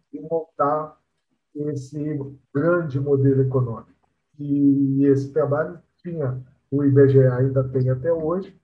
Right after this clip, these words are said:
sempre uma área vo-, vocacionada para isso, e eu entrei desde cedo, dois anos depois de entrar no I B G E, eu comecei a trabalhar nessa área, onde durante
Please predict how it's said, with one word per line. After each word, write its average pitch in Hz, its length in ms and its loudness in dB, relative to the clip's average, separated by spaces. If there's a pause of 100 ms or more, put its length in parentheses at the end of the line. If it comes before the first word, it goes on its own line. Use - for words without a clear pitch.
(520)
sempre 143 320 0
uma 143 180 -2
área 131 320 2
vo-, 143 400 -2
vocacionada 135 840 -4
para 156 240 0
isso, 170 380 -10 (340)
e 165 100 -8
eu 175 160 -2
entrei 180 300 -6
desde 180 360 -6
cedo, 165 440 -8
dois 143 360 -6
anos 143 200 -2
depois 135 320 0
de 135 80 0
entrar 131 220 -2
no 135 80 -2
I - 40 -4
B 151 180 -8
G 160 100 -2
E, 151 300 0 (380)
eu 139 140 -4
comecei 147 420 -2
a 135 100 -2
trabalhar 131 420 -2
nessa 143 320 -6
área, 160 340 -4
onde 185 480 -4
durante 156 600 -2